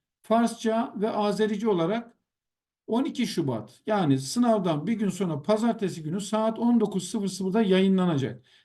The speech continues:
Daha erken de yayınlayabiliriz. Biz bunu, ya ben olabildiğince sözleri verip daha erken yapmayı daha çok seviyorum.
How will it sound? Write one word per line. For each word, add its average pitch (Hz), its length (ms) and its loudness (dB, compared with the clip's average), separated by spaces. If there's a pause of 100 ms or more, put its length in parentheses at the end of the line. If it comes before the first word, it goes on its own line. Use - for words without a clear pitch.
(140)
Daha 262 240 4
erken 254 400 0
de 196 60 6
yayınlayabiliriz. 196 1000 0 (380)
Biz 233 200 -4
bunu, 202 400 -2 (400)
ya 202 120 -4
ben 247 120 0
olabildiğince 220 640 0
sözleri 185 540 -2
verip 220 320 -2 (280)
daha 226 220 0
erken 208 340 -2
yapmayı 208 640 -2
daha 220 240 2
çok 208 200 -2
seviyorum. 147 560 -2